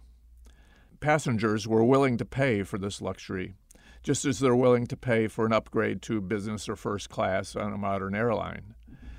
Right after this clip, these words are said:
Pullman arranged for each railroad to include the company-owned cars on its trains,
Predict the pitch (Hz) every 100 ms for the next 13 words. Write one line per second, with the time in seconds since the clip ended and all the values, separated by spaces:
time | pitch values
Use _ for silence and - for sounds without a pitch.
0 | - - - - - 156 175 156 113 117
1 | 113 107 - 110 143 151 123 117 123 101
2 | 101 - 117 117 - 151 165 139 107 -
3 | 107 107 104 101 98 - 104 98 92 98
4 | - 107 95 - - 110 98 95 101